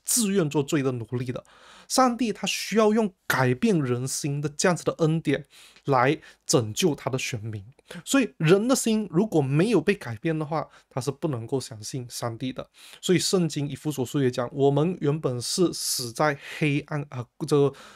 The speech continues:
呃，死在过犯当中的，我们是死的，就好像以，呃，以西-，应该是以西结他讲，他对着那个枯骨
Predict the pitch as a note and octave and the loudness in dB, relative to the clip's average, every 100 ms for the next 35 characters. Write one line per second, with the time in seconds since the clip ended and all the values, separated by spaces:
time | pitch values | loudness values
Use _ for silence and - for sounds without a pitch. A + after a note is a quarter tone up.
0 | _ _ C3+ - - - B2 D#3 D3 - | _ _ -4 -2 -4 -4 0 0 0 -6
1 | - _ F#3+ D#3 C#3+ C#3+ B2 A#2 A#2 B2 | -20 _ 4 4 4 -2 -2 -6 -6 -10
2 | A2 B2 D3 C3+ F#3+ G#3 - - - B2+ | -8 -4 0 2 0 2 2 2 0 -2
3 | - - - _ - - _ G3 C#3 E3+ | -4 -6 -6 _ -20 -20 _ 4 4 2
4 | D#3+ C3 - - C3+ C#3 - - D3+ D3+ | 0 -4 -6 -6 -6 -6 -10 -6 -4 -2
5 | D#3+ - D3 B2 B2 B2 - - - _ | -4 -4 -6 -2 -2 -4 -8 -16 -20 _
6 | _ D#3 G3 D#3+ D#3+ D3+ C#3+ C#3+ C#3 - | _ 0 2 2 2 2 4 2 0 -4
7 | E3 D3 C#3+ C3 A2+ | 0 0 0 -6 -8